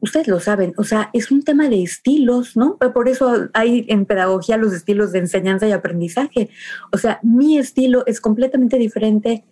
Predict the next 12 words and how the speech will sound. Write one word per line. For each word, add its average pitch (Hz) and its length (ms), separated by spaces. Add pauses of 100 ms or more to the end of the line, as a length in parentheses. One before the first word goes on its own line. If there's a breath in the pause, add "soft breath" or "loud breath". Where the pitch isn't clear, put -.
(200)
al 190 200
tuyo, 226 640
al 190 140
de 190 120
Felipe 233 680
y 208 160
al 180 180
del 185 460
resto 226 320
de 247 80
los 214 140
profesores. 214 720